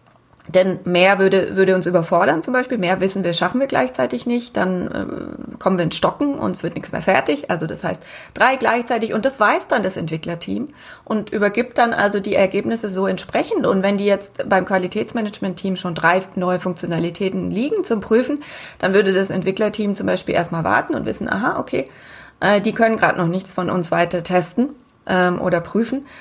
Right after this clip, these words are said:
Das muss, da müssen wir erstmal warten. Ähm, und wir schauen uns dann, abgesehen von diesen Workflows, die wir uns überlegen, die wir miteinander abstimmen und kommunizieren, schauen wir uns eben de-, damit auch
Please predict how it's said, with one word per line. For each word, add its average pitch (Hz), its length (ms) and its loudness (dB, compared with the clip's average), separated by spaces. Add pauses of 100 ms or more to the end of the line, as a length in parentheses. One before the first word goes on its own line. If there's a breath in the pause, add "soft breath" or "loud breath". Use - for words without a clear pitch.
(180 loud breath)
Das 185 220 0
muss, 175 300 -2
da 190 120 0
müssen 180 220 2
wir 175 40 2
erstmal 170 240 -2
warten. 151 440 -4 (460 loud breath)
Ähm, 190 520 2 (320)
und 196 380 2 (140)
wir 226 380 4
schauen 233 340 4
uns 226 200 -2
dann, 208 300 2 (160)
abgesehen 185 640 0
von 165 180 -2
diesen 165 400 -2
Workflows, 247 460 2
die 208 160 -2
wir 196 100 0
uns 170 320 -4
überlegen, 175 480 2
die 214 100 0
wir 185 80 -2
miteinander 160 460 2
abstimmen 196 340 -2
und 165 120 -4
kommunizieren, 165 760 -4 (320 loud breath)
schauen 190 260 2
wir 202 80 4
uns 196 140 0
eben 190 260 0
de-, 185 180 -2
damit 190 340 0
auch 185 140 -2